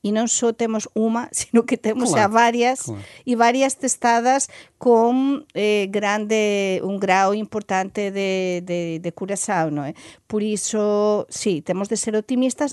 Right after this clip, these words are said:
Speaker 1: mas tamén cautelosos,
Speaker 2: Claro que sim.
Speaker 1: eh?
Speaker 2: Ah, ah, já agora esta questão: a Agência Europeia de Medicamento,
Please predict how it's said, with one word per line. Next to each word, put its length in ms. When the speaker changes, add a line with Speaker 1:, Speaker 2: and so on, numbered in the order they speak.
Speaker 1:
mas 240
tamén 320
cautelosos, 560
Speaker 2:
Claro 240
que 80
sim. 160
Speaker 1:
eh? 80
Speaker 2:
Ah, 400
ah, 80
já 80
agora 240
esta 180
questão: 380
a 160
Agência 240
Europeia 240
de 80
Medicamento, 400